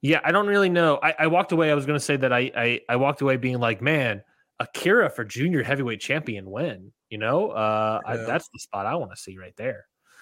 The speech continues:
Speaker 2: He
Speaker 1: Um,
Speaker 2: should, he should be, no pun intended, elevated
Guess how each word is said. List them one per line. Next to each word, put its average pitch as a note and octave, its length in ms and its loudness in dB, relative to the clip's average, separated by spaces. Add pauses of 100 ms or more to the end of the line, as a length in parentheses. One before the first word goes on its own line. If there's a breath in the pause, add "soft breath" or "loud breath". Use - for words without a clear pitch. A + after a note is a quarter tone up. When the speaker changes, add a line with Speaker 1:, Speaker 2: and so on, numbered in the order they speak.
(340 soft breath)
Speaker 2:
He A2+ 60 -2
Speaker 1:
Um, A2 420 2
Speaker 2:
should, G#2+ 220 -8 (180)
he D3 160 0
should C3+ 220 -4
be, A#2 340 -2
no A2 180 -4
pun G#2+ 220 -2
intended, G2+ 460 -6 (500 loud breath)
elevated G#2+ 760 -2